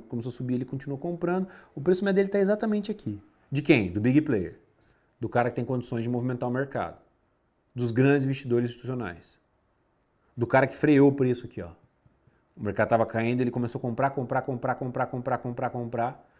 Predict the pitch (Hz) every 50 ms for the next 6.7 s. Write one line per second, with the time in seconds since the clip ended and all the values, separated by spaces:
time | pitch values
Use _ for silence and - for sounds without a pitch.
0 | _ _ _ - - 131 120 117 120 123 127 123 120 123 - - 120 117 120 123
1 | 131 131 120 123 123 120 120 120 123 117 117 117 123 127 131 135 131 - 139 123
2 | - 131 - 127 113 117 120 120 120 - 117 120 120 131 135 123 117 - - -
3 | 135 139 139 - 135 - 135 131 123 107 98 90 87 90 - _ _ _ _ _
4 | - - - - _ - 107 117 135 131 - 135 127 131 131 135 123 127 143 147
5 | 143 - - 87 80 78 - _ _ _ _ _ _ _ - - 359 359 - 160
6 | 160 165 147 - - 151 131 127 98 85 - - - _